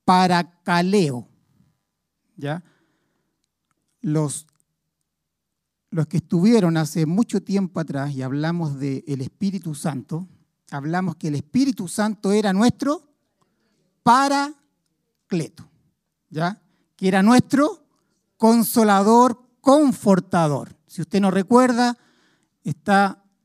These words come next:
la impartición, entiendo que en YouTube. Por lo tanto, ya tiene una idea de qué significa consolar,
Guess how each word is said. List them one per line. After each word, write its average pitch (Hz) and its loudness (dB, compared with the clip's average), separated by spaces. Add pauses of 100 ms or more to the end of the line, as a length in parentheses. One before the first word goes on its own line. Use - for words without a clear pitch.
la 165 -2
impartición, 160 -4
entiendo 175 -4
que 175 -6
en 170 -4
YouTube. 143 -8 (3500)
Por 202 2
lo 233 2
tanto, 202 0
ya 196 2
tiene 226 2
una 220 4
idea 180 0 (1500)
de 143 -8
qué 208 -2
significa 202 -2
consolar, 135 -8